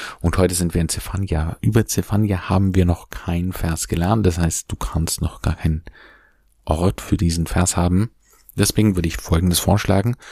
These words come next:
Du suchst dir einen Ort raus für alle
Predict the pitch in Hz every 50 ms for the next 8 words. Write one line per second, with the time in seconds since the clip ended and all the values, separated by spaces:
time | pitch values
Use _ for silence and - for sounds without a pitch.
0 | - - - - - - - 107 104 - - 104 - - 90 85 87 87 - -
1 | 82 82 87 98 - - - - 80 85 98 107 - - - - - - - -
2 | 87 87 98 101 101 101 101